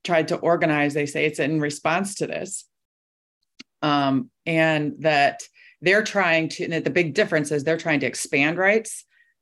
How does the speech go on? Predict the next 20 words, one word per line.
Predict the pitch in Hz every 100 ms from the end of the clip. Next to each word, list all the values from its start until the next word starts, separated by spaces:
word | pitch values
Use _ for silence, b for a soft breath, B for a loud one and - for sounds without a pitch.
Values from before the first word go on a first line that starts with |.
| _
um, | 143 139 139
whereas | 170 156 151
the | 160
institutions | 156 143 - 170 160 165 151 143 143 -
that | 151
are | 139 139 139
organizing | - 160 151 143 147 143 139
behind | 139 151 151
the | 143
billionaires | 156 151 147 143 143 143 139
on | 135
the | 135
conservative | 170 277 320 262 -
side | 175 151
are | 151
trying | 147 139
to |
take | 135 139 127
rights | 123 127
away. | 135 147 104 -